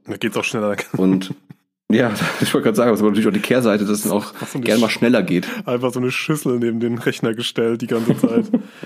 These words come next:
Speaker 1: Ja, es ist halt nervig, an der Tüte rumzufuchteln da, ja, das stimmt schon. Aber ich
Speaker 2: Genau.
Speaker 1: esse momentan, also wenn ich so Weingummi esse, esse ich sehr gern die, ähm, dieses englische Weingummi. Kennst du das? Das so ein bisschen
Speaker 2: Ja,
Speaker 1: strenger
Speaker 2: ja,
Speaker 1: schmeckt?
Speaker 2: ja.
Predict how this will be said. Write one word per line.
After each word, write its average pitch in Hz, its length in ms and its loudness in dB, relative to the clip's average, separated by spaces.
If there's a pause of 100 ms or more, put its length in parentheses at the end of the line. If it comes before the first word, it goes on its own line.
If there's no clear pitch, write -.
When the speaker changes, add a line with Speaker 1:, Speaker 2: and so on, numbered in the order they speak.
(260)
Speaker 1:
Ja, 110 240 0
es - 100 -4
ist - 80 -4
halt 123 160 0
nervig, 127 260 4
an 120 60 4
der 117 80 4
Tüte - 240 0
rumzufuchteln 107 640 -4
da, 107 240 2
ja, 107 140 0
das 113 240 -8
stimmt 113 240 -6
schon. 107 260 -4 (440)
Aber 117 300 4
ich 135 100 -2
Speaker 2:
Genau. 110 160 4
Speaker 1:
esse 151 260 -4
momentan, 127 760 2 (260)
also 110 260 -2
wenn 123 80 4
ich 151 100 0
so 139 160 0
Weingummi 143 440 2
esse, 135 340 -8
esse 135 220 -8
ich - 100 -10
sehr 127 220 0
gern 117 340 2
die, 110 460 2
ähm, 101 640 -2 (280)
dieses 117 300 -8
englische 143 400 2
Weingummi. 101 400 0
Kennst - 240 -4
du - 40 0
das? 185 360 -2
Das - 100 -8
so - 80 -4
ein 110 40 -4
bisschen - 200 -2
Speaker 2:
Ja, - 140 2
Speaker 1:
strenger 139 180 2
Speaker 2:
ja, 165 60 4
Speaker 1:
schmeckt? - 340 -2
Speaker 2:
ja. - 60 -20